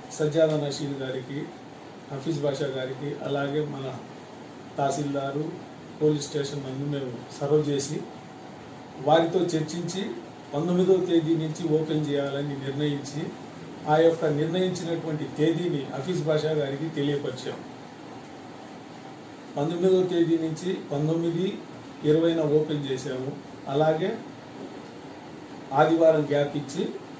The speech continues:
సోమవారం నుంచి ఈ రోజు వరకు పదిహేడు హుండీలు ఏదైతే దర్గాకు సంబంధించి ఉండయో, ఆ యొక్క పదిహేడు హుండీల్ని రెవెన్యూ అలాగే పోలీస్ వారి సమక్షంలో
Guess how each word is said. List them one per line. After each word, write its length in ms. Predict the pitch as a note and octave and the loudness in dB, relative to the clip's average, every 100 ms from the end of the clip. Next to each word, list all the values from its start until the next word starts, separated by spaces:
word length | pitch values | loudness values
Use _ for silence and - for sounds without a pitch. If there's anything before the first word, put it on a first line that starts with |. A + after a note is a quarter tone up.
| - E3 | -8 0
సోమవారం 580 | D#3+ E3 D#3+ D3+ D#3 D#3 | 2 4 4 6 4 2
నుంచి 240 | E3 G3 D#3+ | 0 -2 0
ఈ 40 | E3 E3 | 2 4
రోజు 220 | F3+ E3 D#3+ | 4 4 4
వరకు 340 | D3+ - C3+ - - - - - - - | 4 0 -4 -4 -12 -14 -14 -14 -10 0
పదిహేడు 440 | C#3+ E3+ E3+ E3+ | 4 6 4 4
హుండీలు 400 | D#3+ D#3 D#3+ D#3 | 4 2 2 4
ఏదైతే 560 | D3 D3 D3+ D3 C#3 B2+ - - - - - - C#3+ | 4 4 0 2 0 -2 -6 -12 -12 -12 -14 -10 0
దర్గాకు 360 | C#3 D3 D#3 C#3+ | 4 6 4 2
సంబంధించి 680 | D3+ D3 C#3+ C#3 C3+ - B2+ A#2 - - - | -2 -2 -2 -4 -6 -6 -8 -8 -12 -12 -4
ఉండయో, 380 | C#3 D3+ D3 D3 - - - - - - - - | 4 6 6 2 -2 -12 -14 -14 -14 -14 -10 2
ఆ 60 | D#3 | 4
యొక్క 260 | E3 - D3 D3+ | 4 4 0 2
పదిహేడు 400 | D3+ E3+ F3 E3 | 2 4 4 2
హుండీల్ని 460 | E3 D#3+ D#3+ D3+ B2+ B2+ - - - - - - - - - - - - D3 | 2 2 2 0 -2 -6 -10 -12 -12 -12 -12 -12 -14 -14 -8 -6 -6 -6 2
రెవెన్యూ 500 | D3 D#3 E3 E3+ F3+ | 2 4 2 2 2
అలాగే 340 | D3+ D3+ D#3 D#3+ | 4 4 4 0
పోలీస్ 440 | D#3+ E3 E3 - | 0 0 0 2
వారి 180 | D3+ C#3+ | 2 0
సమక్షంలో 720 | C#3+ C#3+ C#3+ D#3 D3+ C#3+ B2 | -2 -2 -2 0 0 2 -2